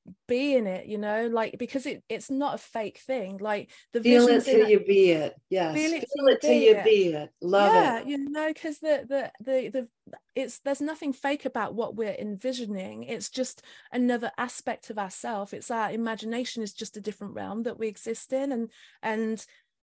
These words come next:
Speaker 1: it, there's nothing fake about that. It's just you're bringing it through. So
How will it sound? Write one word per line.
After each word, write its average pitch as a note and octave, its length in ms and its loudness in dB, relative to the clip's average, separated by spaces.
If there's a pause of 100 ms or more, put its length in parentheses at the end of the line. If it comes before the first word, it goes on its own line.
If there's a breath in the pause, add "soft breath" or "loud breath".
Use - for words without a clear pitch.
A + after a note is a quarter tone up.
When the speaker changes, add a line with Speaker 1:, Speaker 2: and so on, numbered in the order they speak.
(280)
Speaker 1:
it, - 140 -6
there's B3 180 -2
nothing C#4 280 -4
fake B3+ 320 -6
about G#3+ 320 -8
that. F#3 240 -8
It's G#3 160 -4
just - 180 -8
you're B3+ 100 2
bringing C4 440 0
it - 180 -8
through. A#3 560 -6
So G#3+ 640 -2